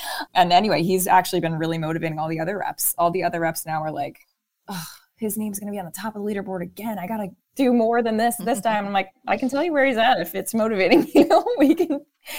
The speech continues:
Speaker 1: we can pull his stats up if you like 'em."
Speaker 2: See, you never know. Sometimes the ones that we think are never gonna make it surprise us. All right, let's wrap up with one last question. Would love to hear,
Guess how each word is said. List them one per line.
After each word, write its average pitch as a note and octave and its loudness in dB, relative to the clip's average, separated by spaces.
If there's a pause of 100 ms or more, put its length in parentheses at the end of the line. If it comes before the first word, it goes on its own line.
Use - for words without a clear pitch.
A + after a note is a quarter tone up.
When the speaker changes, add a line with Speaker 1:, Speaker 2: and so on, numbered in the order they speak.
(180)
Speaker 1:
we C#4 0
can D4 0
pull D#4+ 6
his D#4+ 4
stats D4 4
up - 2
if A#3 0
you A#3+ 2
like A#3+ 2
'em." F#3 -4 (340)
Speaker 2:
See, G3 -8
you F#3+ -2
never F3 -6
know. F3 -4
Sometimes G#3 -4
the G3 -8
ones F#3 -6
that - -8
we F#3 -8
think F#3+ -8
are F3+ -4
never E3+ -4
gonna F3+ -2
make F3 -4
it G3 -6
surprise D#3+ -6
us. E3 -8 (640)
All C#4 2
right, C4+ 2
let's C4 -2
wrap D4+ -4
up C#4 -2
with A3+ -4
one C4+ -4
last C4+ -4
question. G#3+ -2
Would G3+ -4
love G3+ -4
to C#4 -6
hear, F3+ -4